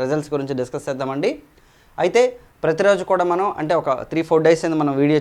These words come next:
చేయలేదు. ప్రతిరోజు కూడా almost మనం పాలిటీ రిలేటెడ్ కానీ, ఎకానమీ రిలేటెడ్ కానీ, అలాగే science and technology, current affairs, ఎంసీక్యూస్తో పాటు మిగతా సబ్జెక్టులకు సంబంధించి కూడా చేయడం జరుగుతుంది.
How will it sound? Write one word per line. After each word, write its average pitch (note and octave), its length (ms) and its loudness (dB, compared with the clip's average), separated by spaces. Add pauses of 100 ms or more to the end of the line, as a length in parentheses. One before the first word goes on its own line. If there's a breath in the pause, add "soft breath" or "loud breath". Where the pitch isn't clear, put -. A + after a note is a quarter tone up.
చేయలేదు. C#3+ 280 0
ప్రతిరోజు D#3+ 500 -2
కూడా D3 240 2
almost D3 340 -4
మనం E3+ 180 -4
పాలిటీ D3+ 400 0
రిలేటెడ్ D3 380 -2
కానీ, C#3+ 260 -4
ఎకానమీ D3 380 -4
రిలేటెడ్ C3+ 340 -4
కానీ, C#3+ 340 -6 (420 soft breath)
అలాగే F3+ 200 2
science F3+ 300 -2
and F#3 180 -2
technology, E3+ 440 0
current D3 260 2
affairs, D#3 300 0
ఎంసీక్యూస్తో D3+ 600 -6
పాటు C#3+ 320 -4
మిగతా F3 460 -2 (100)
సబ్జెక్టులకు D3+ 400 -4
సంబంధించి D3 360 -2
కూడా C#3 120 -4 (100)
చేయడం D3 200 0
జరుగుతుంది. C#3+ 540 -4